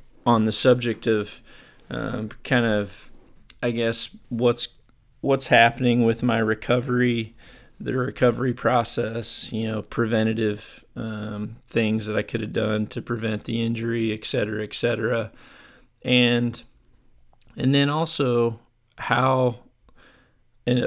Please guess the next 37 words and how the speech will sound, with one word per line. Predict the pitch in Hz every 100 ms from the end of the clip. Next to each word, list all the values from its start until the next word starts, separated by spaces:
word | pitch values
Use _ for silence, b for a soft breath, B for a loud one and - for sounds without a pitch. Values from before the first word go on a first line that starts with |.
| -
a | 123
person | - 127 127 -
that's | 117 110
going | - 135 113
through | - 135 127
that | 120 113 -
can | - 123
actually | 117 - 135 131
get | 113 123 110
back | 113 117 113 -
into | 123 -
the | -
game | 117 123 123 117 110 101 _ - - _ _ - - - _ - B B B B B
and | - 120
be | 123 127
able | 117
to | 113
get | 110 113
back | - 117 117
on | 127
a | 117
competition | - 117 113 - 135 127 - 117
line | 107 107 107
again. | 107 113 104 104
So | - - 123 123 117 - b b b b b b b _ _ _ _ -
in | 131
regards | 127 120 123 143 151 127
to | -
that, | 117 120 127 123 - - _ _ _ _ _ _ -
one | 135 139
of | 135
the | 120
subjects | - 131 127 123 - -
that | 127
I | 135
talked | - 135 147 -
on | 120 113 110